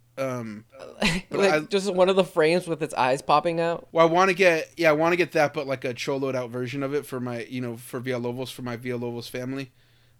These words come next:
Speaker 2: Hell
Speaker 1: Um,
Speaker 2: yeah.
Speaker 1: so I, I, I definitely am, like, I talked to my boy about getting that tattoo, so I'm probably gonna get it, you know, sometime this year. But, um, I was rewatching them, and those are sick. Like, that's good animation. That shit is good.
Speaker 2: Yes.
Speaker 1: That, like,
Speaker 2: Yeah.
Speaker 1: Tex Avery is kind of the man, like,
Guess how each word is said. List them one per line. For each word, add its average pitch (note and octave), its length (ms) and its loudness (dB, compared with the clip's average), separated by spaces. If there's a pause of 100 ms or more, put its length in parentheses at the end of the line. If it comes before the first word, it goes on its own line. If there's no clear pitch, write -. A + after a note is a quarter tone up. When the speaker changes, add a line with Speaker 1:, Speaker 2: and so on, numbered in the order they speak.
Speaker 2:
Hell C#3+ 240 0
Speaker 1:
Um, D3 60 -2
Speaker 2:
yeah. B2+ 260 -6 (280)
Speaker 1:
so - 120 -4
I, D3 80 2 (160)
I, D3 160 0
I D3+ 60 2
definitely F3 400 2
am, D3 400 -4
like, C#3 280 -6
I C#3+ 120 -4
talked E3+ 220 0
to E3+ 60 -6
my C#3 60 -2
boy C#3+ 240 0
about C3 200 -2
getting C#3 180 -2
that B2 160 -8
tattoo, C3+ 360 -6
so C3 120 -6
I'm C3 180 -4
probably D3 300 -2
gonna C3+ 180 -4
get C3 220 -4
it, B2+ 240 -8
you C#3 100 -10
know, A#2+ 200 -10 (300)
sometime C3+ 400 -6
this A#2+ 180 -8
year. C3 240 -6 (460)
But, C#3 340 0
um, B2 420 -6 (240)
I D3+ 80 -2
was D#3 160 2
rewatching D3+ 380 4
them, C3+ 140 -2
and B2+ 120 -4
those F#3 160 0
are D4 60 -4
sick. - 440 -4
Like, C#3 140 -8
that's D#3+ 220 -4
good G#3+ 220 0
animation. F#3+ 540 -2
That C3 140 -6
shit F3+ 180 -6
is E3+ 140 -14
good. C#3+ 200 0
Speaker 2:
Yes. - 360 -2 (100)
Speaker 1:
That, C3+ 180 -2
like, C3 220 -8 (180)
Speaker 2:
Yeah. E3 140 2
Speaker 1:
Tex F3+ 220 0
Avery G#3 320 2
is D#3 100 2
kind E3+ 180 -2
of E3+ 80 -2
the C#3+ 80 -2
man, C3+ 440 -4
like, A#2+ 300 -8